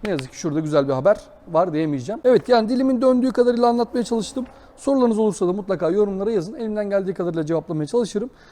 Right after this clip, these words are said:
Hani tekrar söyleyeyim ben size isterseniz, biraz da kısa bir özet geçmiş olayım. Seksen beş bin T L'yi aşmayan araçlar yüzde kırk beşteydi. Artık onlar doksan iki bin lirayı aşmayanlar yüzde kırk beşte. Seksen beş ile yüz otuz arası yüzde ellideydi. Yeni kanunla birlikte doksan iki ile yüz elli arası oldu.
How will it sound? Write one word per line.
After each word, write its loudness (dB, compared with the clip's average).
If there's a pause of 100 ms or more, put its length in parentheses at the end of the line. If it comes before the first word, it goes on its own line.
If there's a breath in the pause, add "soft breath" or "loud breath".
(100 loud breath)
Hani -2
tekrar 2
söyleyeyim 2
ben 2
size -8
isterseniz, -4
biraz 0
da -6
kısa -4
bir 0
özet -2
geçmiş -8
olayım. -4 (360 loud breath)
Seksen 2
beş 0
bin 0
T 2
L'yi 2
aşmayan 0
araçlar -4
yüzde -6
kırk -12
beşteydi. -4
Artık -4
onlar -6
doksan -8
iki -8
bin -6
lirayı -4
aşmayanlar -10
yüzde -8
kırk -12
beşte. -2 (420 soft breath)
Seksen 0
beş -4
ile -6
yüz -4
otuz -10
arası 0
yüzde -4
ellideydi. -2 (360 soft breath)
Yeni 0
kanunla 2
birlikte -6
doksan -4
iki -8
ile -4
yüz -6
elli 0
arası -2
oldu. -2